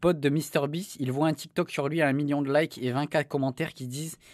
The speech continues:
il était mieux avant, il peut rien y faire. Après, Grimm, je peux pas, je peux pas te,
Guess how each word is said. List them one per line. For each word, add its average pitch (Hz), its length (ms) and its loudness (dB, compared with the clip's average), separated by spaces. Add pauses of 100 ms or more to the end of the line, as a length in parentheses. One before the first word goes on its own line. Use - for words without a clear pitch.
(180)
il 127 100 0
était 139 220 2
mieux 147 160 4
avant, 139 240 4
il 139 80 0
peut 120 100 -2
rien 139 220 0
y 131 80 -2
faire. - 280 -2 (2250)
Après, 156 320 8
Grimm, 196 240 4
je - 140 -2
peux 147 100 0
pas, 180 220 8
je - 160 -8
peux 143 100 4
pas 170 160 2
te, 135 640 6